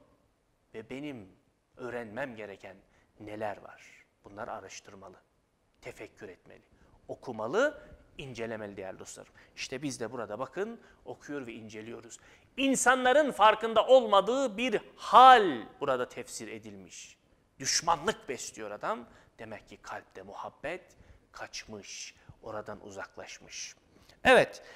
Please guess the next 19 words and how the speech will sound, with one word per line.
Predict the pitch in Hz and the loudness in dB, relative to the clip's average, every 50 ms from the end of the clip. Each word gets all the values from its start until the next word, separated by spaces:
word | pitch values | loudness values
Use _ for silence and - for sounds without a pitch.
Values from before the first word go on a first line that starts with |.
| - - _ - | -20 -10 _ 6
eğer | 220 285 311 285 240 170 131 - - - - - | 10 12 12 12 12 10 6 0 -12 -16 0 2
esbab-ı | - 196 - - - - 294 302 285 262 | 2 4 4 6 10 12 12 12 12 12
adavet | 208 196 226 208 226 214 214 220 226 220 - - | 12 10 12 12 12 12 12 10 8 4 0 0
galebe | 165 156 151 147 143 175 160 | 2 4 4 2 2 0 -2
çalıp | - - 131 117 107 - - - - - _ _ _ _ _ _ _ _ _ _ _ _ _ _ _ _ _ _ _ _ _ _ _ _ _ - - - - _ _ _ - | -4 -4 -6 -6 -6 -8 -14 -18 -20 -20 _ _ _ _ _ _ _ _ _ _ _ _ _ _ _ _ _ _ _ _ _ _ _ _ _ -20 -20 -20 -20 _ _ _ -8
düşmanlık | 156 151 - - - 175 180 185 180 175 190 240 262 - - | -4 -4 -4 -2 -2 -2 -4 -4 -4 -6 -8 -10 -10 -12 -14
sebebi | - - - 160 151 151 151 151 156 156 135 - - - - _ _ | -16 -12 -10 -8 -6 -4 -6 -4 -4 -6 -8 -8 -10 -18 -20 _ _
olan | - 127 131 135 135 127 113 107 | -10 -6 -4 -2 -2 -2 -4 -6
şeylerin | - - - 123 120 117 120 117 117 135 123 104 87 - _ _ _ _ _ _ _ _ _ _ _ - | -10 -10 -8 -8 -8 -8 -8 -8 -8 -8 -10 -12 -16 -20 _ _ _ _ _ _ _ _ _ _ _ -14
yüksek | 160 - - - - 185 - - | -14 -12 -10 -8 -8 -8 -8 -6
gelmesi, | - 131 117 110 110 104 - 117 | -6 -6 -6 -6 -8 -10 -10 -10
fazla | 113 - 123 123 120 123 123 120 | -2 0 2 2 2 0 -2 -2
gelmesi, | 107 104 104 101 90 90 95 - - - - _ _ _ - - - - - - _ - | -2 -2 -4 -4 -6 -8 -10 -10 -10 -12 -16 _ _ _ -20 -20 -20 -20 -20 -4 _ 8
adavet | - 185 180 220 226 233 226 233 277 311 294 - | 8 10 12 12 12 12 12 12 10 6 6 2
hakikatiyle | - - 185 - - 220 - - 202 - - 240 208 180 160 175 | -2 -2 -2 -2 -4 -4 -4 -4 -4 -4 -4 -2 -2 -2 0 -2
bir | 165 151 | -2 -4
kalpte | - - 147 131 - - - 147 123 | -4 -6 -6 -6 -8 -10 -12 -12 -12
bulunsa, | 113 98 98 95 92 - - 156 180 - - - _ _ _ _ _ _ _ _ _ _ _ _ _ _ _ _ _ _ _ - | -12 -14 -14 -16 -16 -12 -10 -8 -8 -8 -12 -18 _ _ _ _ _ _ _ _ _ _ _ _ _ _ _ _ _ _ _ -14
kin, | - - - 139 143 175 214 226 | -12 -12 -10 -12 -12 -16 -18 -20